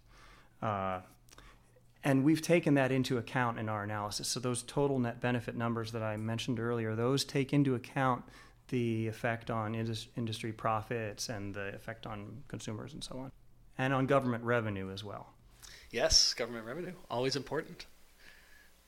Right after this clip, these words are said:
Speaker 2: So speaking of government revenue, that makes me think of another question, which is what happens to the revenue from this new carbon price that, that would be, or potentially could be implemented? How does it get sort of recycled,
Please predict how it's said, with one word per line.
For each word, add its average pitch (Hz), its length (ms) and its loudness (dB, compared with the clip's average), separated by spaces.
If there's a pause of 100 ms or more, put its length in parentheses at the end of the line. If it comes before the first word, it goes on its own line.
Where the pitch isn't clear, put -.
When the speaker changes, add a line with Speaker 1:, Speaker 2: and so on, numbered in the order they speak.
(160)
Speaker 2:
So - 160 8
speaking 226 420 8
of 139 240 4
government 135 380 6
revenue, 156 320 4
that 120 280 4
makes 131 300 4
me 123 220 0
think 135 220 -2
of 131 80 -2
another 180 240 2
question, 135 440 0
which 135 220 2
is 135 300 4 (280)
what 156 140 6
happens 185 320 6
to 190 100 4
the 214 60 4
revenue 190 260 0
from 120 220 -6
this 113 180 0
new 117 220 -4
carbon 113 320 -4
price 107 320 -2
that, 104 340 -4
that 107 180 -4
would 107 240 -10
be, 107 400 -2
or 120 120 0
potentially 127 520 2
could 123 220 -2
be 117 100 -2
implemented? 107 520 -6
How 127 160 2
does 127 120 0
it 113 140 -4
get 113 180 -2
sort - 160 -2
of 104 100 -10
recycled, 113 580 -2